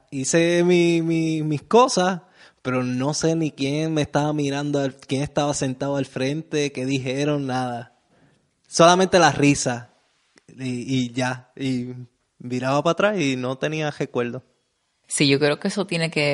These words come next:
Speaker 2: ver con mi iden-, parte con mi identidad, porque una vida como gay, que tienes que tener, mantener esa defensa, yo quizás tengo esa alerta de lo que puede decir la gente, de lo que pueden estar la-, hablando de mí.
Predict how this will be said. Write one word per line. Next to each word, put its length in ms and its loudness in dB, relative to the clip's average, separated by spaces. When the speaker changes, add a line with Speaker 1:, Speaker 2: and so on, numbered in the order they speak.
Speaker 2:
ver 60 -20
con 200 2
mi 120 2
iden-, 280 0
parte 280 4
con 180 0
mi 100 4
identidad, 560 0
porque 280 6
una 220 8
vida 320 6
como 340 2
gay, 560 2
que 200 2
tienes 240 0
que 100 0
tener, 240 2
mantener 340 0
esa 180 0
defensa, 540 0
yo 200 0
quizás 420 -2
tengo 480 4
esa 280 2
alerta 600 2
de 120 4
lo 120 4
que 100 0
puede 300 2
decir 320 0
la 160 4
gente, 340 -2
de 140 2
lo 80 2
que 100 -4
pueden 220 -2
estar 240 -2
la-, 240 4
hablando 400 2
de 100 2
mí. 240 -2